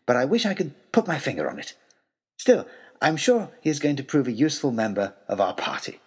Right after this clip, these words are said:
I wish I could say the same thing about Baronet Oxshott, but since he has spent the whole day just practicing with a harpoon that he found in the hold, with a constant monotonous grunting and splashing as he threw it over and over again at nothing in particular,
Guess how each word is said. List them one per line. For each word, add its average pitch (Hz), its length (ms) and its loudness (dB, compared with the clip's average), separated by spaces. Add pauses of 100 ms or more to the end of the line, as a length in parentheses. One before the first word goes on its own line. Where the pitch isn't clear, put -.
(920)
I 131 80 4
wish 196 180 4
I 160 80 -4
could 139 140 -4
say 143 120 2
the 127 100 -4
same 143 200 2
thing 139 160 -2
about 139 300 -2
Baronet 143 380 0
Oxshott, - 520 -2 (400)
but 139 140 0
since 214 240 2
he 160 80 2
has 139 100 0
spent 147 240 4
the 120 80 -4
whole 180 160 4
day 110 220 0
just 117 240 -2
practicing 123 400 0
with 104 100 0
a 101 60 2
harpoon 95 540 0
that 101 100 -6
he 110 40 -4
found 104 280 0
in 95 60 -8
the 101 80 -4
hold, 107 420 0 (420)
with - 120 0
a 143 40 -2
constant 147 540 0
monotonous 127 500 0
grunting 139 480 0
and 92 100 -8
splashing 107 600 -2
as 95 60 -8
he 95 100 -6
threw 143 240 2
it 104 100 -2
over 101 260 0
and 98 80 -2
over 98 200 0
again 98 280 0
at 107 60 -4
nothing 113 300 -2
in 90 100 -10
particular, 143 500 0